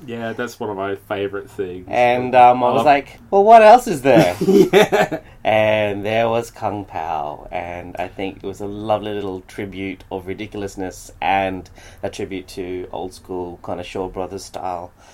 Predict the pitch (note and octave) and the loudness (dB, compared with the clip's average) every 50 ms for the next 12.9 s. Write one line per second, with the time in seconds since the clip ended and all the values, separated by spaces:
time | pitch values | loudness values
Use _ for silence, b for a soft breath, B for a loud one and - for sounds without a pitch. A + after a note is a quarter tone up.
0 | b b b G#2 G#2+ F#2+ F2+ F2 - - F#2+ F2+ E2+ D2+ - - - F2+ F2 F2+ | b b b -14 -10 -10 -8 -8 -8 -10 -8 -8 -8 -10 -10 -12 -16 -16 -16 -16
1 | F2 F2 F2+ E2+ E2+ E2+ - - _ _ _ - G2 G2+ G2 F2 B2 B2 A#2 G#2+ | -16 -16 -18 -20 -20 -20 -20 -20 _ _ _ -18 -16 -14 -12 -10 -10 -8 -8 -10
2 | G#2 - - - A#2 A#2 A#2+ A#2 A2+ A2 G#2+ F#2+ - _ _ _ A#2+ A#2 A#2 A#2 | -12 -14 -14 -10 -8 -6 -6 -6 -6 -8 -12 -14 -18 _ _ _ -12 -10 -10 -10
3 | G#2+ - - G#2 F2+ F2+ F#2+ G2 - - F2+ F2+ F2+ F2 F2+ E2+ E2 E2 - _ | -12 -12 -14 -16 -14 -14 -14 -16 -16 -18 -18 -18 -16 -14 -14 -14 -14 -16 -18 _
4 | - F#2 F2+ E2+ - - _ B B B B B F3 G#3 D4 - D#4+ - - D#3 | -16 -14 -14 -14 -14 -16 _ B B B B B 0 0 2 0 0 0 0 0
5 | B2 - - - A2 F#2+ G#2+ A#2 B2 B2 A#2 A#2 A#2 A2+ - B2+ A#2 A#2+ A#2+ - | 0 -2 -4 -10 -6 -4 -4 -4 -4 -4 -6 -6 -6 -8 -8 -8 -8 -8 -8 -10
6 | - - C3 C3 C3 C3 - - C#3 D#3+ D#3 C3 B2 - - D3 C#3+ D#3 E3 D#3+ | -12 -10 -10 -10 -10 -12 -14 -18 -20 -18 -18 -18 -16 -12 -12 -10 -8 -6 -4 -4
7 | D3+ D3 D3 C3 B2 B2 B2 B2 A#2 - - - B2 A#2 A#2+ A#2 C3+ D3 C3 D3 | -4 -2 -4 -4 -6 -6 -10 -12 -12 -12 -10 -8 -8 -6 -6 -6 -8 -8 -8 -6
8 | C3+ B2+ A#2 A2 G#2 G2 _ - G2+ G#2 G#2+ A2 A2+ A#2 A2+ A#2 A2+ - - _ | -6 -6 -6 -8 -8 -10 _ -6 -4 -2 -2 -2 -4 -6 -10 -12 -12 -14 -14 _
9 | _ _ - B2+ D#3 F3+ F3 D3 B2 A2+ A#2 B2+ B2+ B2 A#2 A2 G#2 A#2 B2+ A#2 | _ _ -4 -2 0 2 2 0 0 0 0 0 0 0 -2 -4 -8 -8 -10 -8
10 | B2+ C3+ B2+ D3 - - - C#3 B2 B2 A#2+ G#2+ - - D3 D#3 F3 - - C#3+ | -8 -6 -4 -4 -4 -4 -6 -10 -8 -8 -10 -12 -12 -12 -12 -10 -12 -10 -8 -8
11 | C3+ C3+ B2+ B2+ B2+ - - C3 B2+ C#3 C3+ - C3 A#2 - A#2+ A#2 A#2 - A#2+ | -8 -6 -6 -8 -10 -10 -12 -10 -8 -8 -8 -8 -10 -10 -8 -8 -10 -8 -8 -8
12 | A2+ A2+ A2+ A2+ G#2+ A2+ A2 - - - G#2 G2+ A2 C#3+ F#3 A3 A3+ | -8 -8 -8 -10 -10 -10 -12 -12 -10 -10 -10 -8 -8 -8 -8 -10 -10